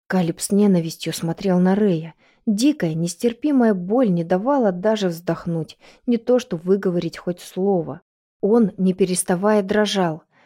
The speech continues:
Тело покрывал холодный ледяной пот. Ему казалось, внутренности превратились в кровавое месиво.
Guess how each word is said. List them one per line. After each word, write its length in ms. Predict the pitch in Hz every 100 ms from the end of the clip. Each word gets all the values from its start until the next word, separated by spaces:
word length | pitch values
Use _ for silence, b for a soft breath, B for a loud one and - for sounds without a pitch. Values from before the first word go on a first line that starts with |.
| b _
Тело 320 | - 240 233
покрывал 560 | 220 202 208 208 214 208
холодный 760 | - 214 226 247 240 175 165
ледяной 540 | 156 175 175 190 202 202
пот. 440 | - 190 160 - - b b b
Ему 260 | 180 190 180
казалось, 680 | 190 175 214 233 196 -
внутренности 760 | 196 220 294 208 170 165 - 160
превратились 720 | 170 170 175 170 240 214 185
в 100 | -
кровавое 640 | - 175 170 180 185 185
месиво. 600 | 185 180 160 - 147 147